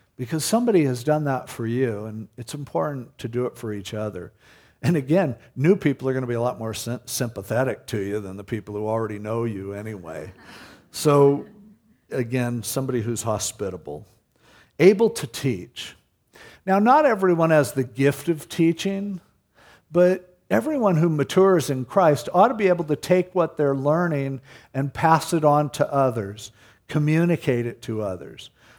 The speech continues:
Whether men, women, young people, maturity means the ability to,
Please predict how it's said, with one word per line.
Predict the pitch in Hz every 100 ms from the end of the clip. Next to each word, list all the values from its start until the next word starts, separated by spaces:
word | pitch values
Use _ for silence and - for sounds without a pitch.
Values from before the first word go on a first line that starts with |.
| _
Whether | 135 127 117
men, | 131 170 190 175
women, | 156 175 165
young | 147 143 170
people, | 165 170 170 175 175 - - -
maturity | 139 151 - 233 277 208 156
means | 151 160 160 147
the | - 139
ability | 131 131 170 208 180 151 139
to, | - 139